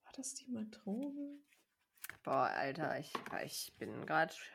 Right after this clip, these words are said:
Speaker 2: hat nur die, hab ich gedacht, das war sie vielleicht, aber kann auch falsch, ich guck noch mal.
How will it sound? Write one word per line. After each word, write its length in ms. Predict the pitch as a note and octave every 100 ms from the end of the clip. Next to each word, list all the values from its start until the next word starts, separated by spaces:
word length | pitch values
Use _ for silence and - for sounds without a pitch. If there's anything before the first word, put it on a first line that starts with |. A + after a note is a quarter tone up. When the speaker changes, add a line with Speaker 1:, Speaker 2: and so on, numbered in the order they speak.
| - -
Speaker 2:
hat 360 | D#3+ D3 -
nur 140 | F3+ E3+
die, 520 | F3 F3 E3 E3 E3+
hab 120 | D#3
ich 140 | E3 -
gedacht, 380 | D#3 C#3+ -
das 140 | D3 -
war 180 | D3 D3+
sie 100 | D#3
vielleicht, 420 | D#3 D3+ D#3+ -
aber 100 | D#3
kann 180 | - D#3
auch 100 | E3
falsch, 240 | D3 C#3+
ich 100 | D#3+
guck 220 | - -
noch 120 | C#3+ D#3
mal. 280 | D3+ F3